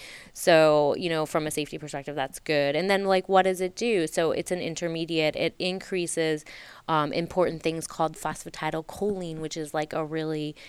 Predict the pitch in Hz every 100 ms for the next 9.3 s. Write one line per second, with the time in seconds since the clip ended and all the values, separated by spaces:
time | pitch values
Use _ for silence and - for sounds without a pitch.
0 | - 175 - 170 175 151 156 - 165 180
1 | 180 175 160 143 - 170 - - 170 156
2 | - - - - - - 165 156 160 -
3 | 151 143 143 - - 165 156 143 139 -
4 | - 175 165 165 156 160 156 - - 147
5 | 151 147 - 151 156 156 143 135 175 208
6 | 214 214 208 185 - 170 151 - 160 151
7 | - 151 151 147 139 - - 262 240 262
8 | 254 247 226 220 226 220 214 - - 165
9 | - - 156